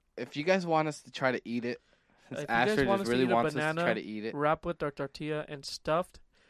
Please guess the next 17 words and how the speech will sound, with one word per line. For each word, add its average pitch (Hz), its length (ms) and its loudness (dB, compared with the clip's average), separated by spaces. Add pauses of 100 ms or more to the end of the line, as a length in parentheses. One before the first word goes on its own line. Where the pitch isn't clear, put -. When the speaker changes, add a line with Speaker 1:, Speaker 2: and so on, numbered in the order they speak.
Speaker 2:
she - 180 -6
didn't 269 180 -2
even 233 100 -2
say 214 320 2
with 165 220 -4
may-, 156 300 -2
like, 143 340 -6 (160)
you 170 100 -14
know, 165 160 -4
like, 147 220 -4 (180)
with 156 200 -8
mayo. 151 420 -4 (160)
She - 140 -20
said 185 120 0
stuffed - 640 0
with 151 180 -6
mayo. 143 380 -6